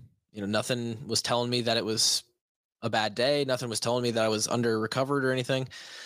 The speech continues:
Uh, but I, it, it was, you know, during a workout with some heavy dumbbell snatch. And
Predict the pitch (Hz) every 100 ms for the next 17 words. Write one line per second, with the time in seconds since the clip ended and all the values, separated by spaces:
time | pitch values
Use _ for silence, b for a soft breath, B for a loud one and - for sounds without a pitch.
0 | B B - 110 107 113 117 - 120 -
1 | - 120 117 120 120 - - 117 110 117
2 | 117 104 113 123 92 104 113 107 113 117
3 | 107 110 107 104 - 110 143 - - _
4 | _ _ _ _ _ _ _ _ 113 110
5 | 107 107 104